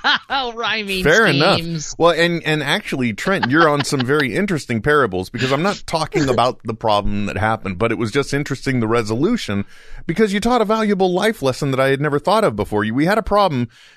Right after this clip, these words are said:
Speaker 2: and Trent's
Speaker 1: Oh,
Speaker 2: camera,
Speaker 1: did
Speaker 2: for
Speaker 1: we
Speaker 2: some
Speaker 1: ever.
Speaker 2: reason, was just zoomed in to maximum capacity.
Speaker 1: Yep.
Speaker 2: Yep. And, uh, and so once that was going, uh, we, I'm, we're like, I was like, "Why don't you restart?" And instead, you, you, you found a good axiom, uh,
Speaker 1: Yeah,
Speaker 2: an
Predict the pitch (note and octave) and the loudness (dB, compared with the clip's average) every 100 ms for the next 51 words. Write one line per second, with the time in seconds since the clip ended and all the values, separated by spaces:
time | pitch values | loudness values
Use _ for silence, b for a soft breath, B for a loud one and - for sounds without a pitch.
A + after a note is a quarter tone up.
0 | b C3 C3+ - A3 D#3+ D#3+ D3 G#3+ G#3 | b -4 -2 0 0 2 2 4 4 4
1 | F3+ F3+ F#3 F#3+ D#3+ D#3+ C3 A#2 A2+ A2+ | 4 4 4 4 4 4 2 2 2 0
2 | A2 A2 C3+ - - A#2 A2+ F#3 D#3+ D3 | 0 0 -2 -2 -10 -4 0 2 2 0
3 | D#3+ D3 A#2 B2 A#2 C3 C#3+ - C#3 B2+ | 0 -2 0 0 2 0 -2 -2 -2 -2
4 | A2 A2 C#3 C3+ C3 G2+ D2 C#2+ G2 - | -4 -2 0 0 -2 -4 -4 -8 -10 -12
5 | b b b b b B2+ D#3 - - E3 | b b b b b -4 -4 -4 -2 -2
6 | - - A#2+ A#2 A#2+ A#2+ A#2 - B2+ B2 | -2 -2 0 2 4 4 4 2 0 -2
7 | A2 D3+ C3+ A#2+ - C#3 F3+ - F3+ F3 | -2 2 2 2 0 0 0 0 -2 -2
8 | C3+ B2+ B2 G3+ A3+ A#2+ G#2+ B2 b b | 0 -4 0 2 2 2 0 -2 b b
9 | b - A#2+ A#2+ B2 A2 - G#2+ B2+ C3+ | b -2 2 2 0 -4 -10 -8 -4 -2
10 | C#3+ C3 D3+ C#3+ - B2+ C3 C#3 B2+ G2+ | 0 0 2 2 0 -2 0 0 -2 -4
11 | G#2+ C#3 F3+ - D3+ E3 D#3+ - F#3 E3+ | 0 0 0 -2 0 0 0 0 2 2
12 | B2 _ C3 C3+ C3 A#3+ A3 D#3 D3+ D#3+ | 0 _ -2 0 0 0 0 -2 -4 -2
13 | F#3+ C3 D#3 D#3 C#3 D#3 F3 G3 A3 A#3+ | -4 -2 -4 -2 0 0 2 2 4 2
14 | - - B2 - A#2 A2+ | -2 -4 -4 0 0 -2